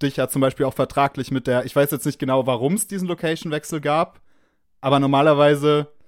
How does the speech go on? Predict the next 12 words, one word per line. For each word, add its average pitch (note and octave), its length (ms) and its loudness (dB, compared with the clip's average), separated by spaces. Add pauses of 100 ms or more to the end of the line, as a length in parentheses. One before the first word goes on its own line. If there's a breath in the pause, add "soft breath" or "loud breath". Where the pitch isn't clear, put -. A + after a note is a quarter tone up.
(800)
sicherst C3+ 540 -2
du D3 60 -4
dich C3+ 180 -4
ja C3 140 0
auch A#2 180 -4
ab - 300 -4 (100)
mit A#2+ 160 -8
der A#2+ 100 -4
Location A2+ 680 -6 (260)
vertraglich G#2+ 720 -8
als A2 160 -12
Veranstalter, G#2 720 -10